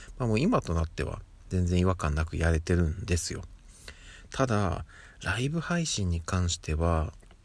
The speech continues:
なんかやっぱりライブ配信をしている、今喋っている声がそのままリアルタイムで誰かに聞かれている可能性があるってなると、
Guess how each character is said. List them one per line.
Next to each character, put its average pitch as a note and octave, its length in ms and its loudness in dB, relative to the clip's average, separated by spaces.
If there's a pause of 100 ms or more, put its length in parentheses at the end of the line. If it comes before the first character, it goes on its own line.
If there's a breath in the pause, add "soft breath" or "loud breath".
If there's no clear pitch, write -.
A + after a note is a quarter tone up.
(540)
な C3+ 120 0
ん - 20 -8
か - 120 0
や F2+ 60 2
っ E2 80 -6
ぱ F#2+ 100 2
り E2 180 0 (360 loud breath)
ラ A#2 180 0
イ B2+ 40 -2
ブ C#3+ 140 0
配 C#3+ 260 0
信 E2+ 280 -2
を D#2+ 60 -2
し - 160 -2
て E2+ 120 -2
い D#2+ 140 2
る、 D#2+ 200 -2 (800 loud breath)
今 B2+ 200 2
喋 F#2+ 320 0
っ - 20 -2
て - 240 -4
い E2 100 0
る E2 140 -4
声 F2 240 0
が D#2+ 360 0 (120)
そ - 160 -2
の G#2+ 60 2
ま A2+ 120 0
ま A2+ 120 0
リ G2+ 200 0
ア A2+ 60 0
ル A#2 80 -4
タ B2+ 140 -2
イ A#2 40 -2
ム G2+ 80 -4
で F2+ 120 -2
誰 G#2+ 220 0
か - 100 -6
に F2 140 -4
聞 - 160 -10
か F2+ 120 -2
れ F2 120 0
て - 160 -4
い F2 240 -4
る F2+ 180 2 (160)
可 - 180 -2
能 E3 220 0
性 C#3+ 280 0
が D3+ 200 -6
あ - 100 -8
る - 60 -10
っ - 720 -20
て D3 120 2
な F#3+ 120 0
る F3+ 100 -4
と、 F#3+ 280 4